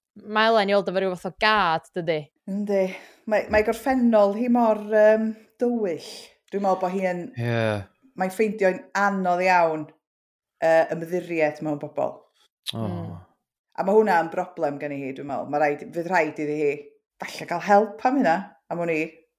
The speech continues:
Speaker 2: Achos
Speaker 3: Ie.
Speaker 2: mae o'n, mae o'n sboilio ei bywyd hi dipyn bach.
Speaker 1: Ti'n gweld o hefyd yn y berthynas gen i hi a Mali hefyd, dwyt ti'n dod allan, os, os oes 'na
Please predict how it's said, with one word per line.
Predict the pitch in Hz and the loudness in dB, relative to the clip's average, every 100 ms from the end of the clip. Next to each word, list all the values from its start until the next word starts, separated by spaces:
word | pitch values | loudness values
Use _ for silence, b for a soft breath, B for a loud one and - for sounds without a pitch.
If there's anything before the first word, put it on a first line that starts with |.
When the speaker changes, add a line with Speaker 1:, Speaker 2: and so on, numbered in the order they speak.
| - | -10
Speaker 2:
Achos | 170 202 180 | -2 2 4
Speaker 3:
Ie. | 127 127 120 - _ _ _ _ _ - | 4 2 2 -2 _ _ _ _ _ -2
Speaker 2:
mae | 190 180 | 2 2
o'n, | 180 - | 0 0
mae | 196 | 4
o'n | 190 185 | 4 2
sboilio | 190 - 202 196 170 | -4 0 2 4 6
ei | 170 170 | 6 4
bywyd | 170 208 175 180 | -2 -2 -2 -4
hi | 185 | -8
dipyn | - 220 | -6 -2
bach. | 220 170 - _ _ | -2 -2 -12 _ _
Speaker 1:
Ti'n | 226 220 | -4 0
gweld | 226 | 2
o | 196 | 2
hefyd | 208 208 180 | 2 2 2
yn | 156 180 175 | 0 -2 -4
y | |
berthynas | 170 - 180 165 - | -6 -6 -4 -4 -6
gen | 175 170 | -10 -8
i | |
hi | 170 180 170 | -6 -4 -4
a | 160 170 | -4 -4
Mali | 175 185 170 160 | -4 -2 -2 -4
hefyd, | 170 156 151 | -4 -4 -4
dwyt | 165 | -6
ti'n | 175 | -6
dod | 165 180 | -6 -6
allan, | 170 160 156 | -4 -4 -4
os, | 160 - | -6 -10
os | - 185 185 | -10 -8 -6
oes | |
'na | 185 | -6